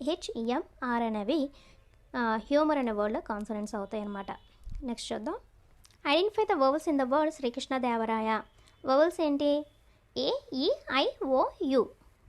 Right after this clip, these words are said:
So ఇక్కడ శ్రీకృష్ణదేవరాయ అనే వర్డ్లో ఎన్ని ఉన్నాయో చూద్దాం చూడండి. శ్రీలో ఐ అనేది ఒకటి, కృష్ణలో ఐ, ఏ అనేవి రెండు ఉన్నాయి, అంటే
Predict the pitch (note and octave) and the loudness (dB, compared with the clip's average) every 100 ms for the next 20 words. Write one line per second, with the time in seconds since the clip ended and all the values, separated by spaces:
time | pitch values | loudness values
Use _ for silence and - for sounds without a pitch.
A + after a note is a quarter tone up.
0 | - - - F4+ F4 E4 E4 D#4+ E4+ F4+ | -20 -20 -6 -4 0 -2 0 -4 -4 -2
1 | E4 D#4 C#4+ C#4 C4+ A3 A#3 D#4+ C4+ D#4+ | 2 2 2 2 0 2 2 2 0 -2
2 | - - - - - C#4 D4 F#4+ F4+ E4 | -8 -20 -20 -20 -4 2 4 4 2 2
3 | D4+ A3 A3+ A#3 G#3+ A3 C#4 C#5 - - | 0 -2 -2 0 -2 -2 -2 -4 -10 -12
4 | - D4+ E4+ D#4 E4 C#5 - - - - | -4 0 2 4 2 -2 -16 -20 -16 -2
5 | A3+ C#4 C#4+ C4 C4 A#4 - A#3 A3 G4 | 2 4 2 0 -2 -4 -4 -4 -4 -4
6 | - - _ - D#4 D4+ D#4+ D#4+ D4 C4 | -6 -12 _ -2 -2 0 2 4 4 2
7 | E4 - - - C4 G4 C5+ - B3 A#3+ | -2 -10 -12 0 2 2 0 -6 2 6
8 | A#3+ A#3 A#3 A3+ C#4+ E4 B3 A3 G#3+ G#3+ | 6 4 -2 -2 -2 -2 -2 -2 -2 -4
9 | G3 A3+ A3+ | -6 -6 -4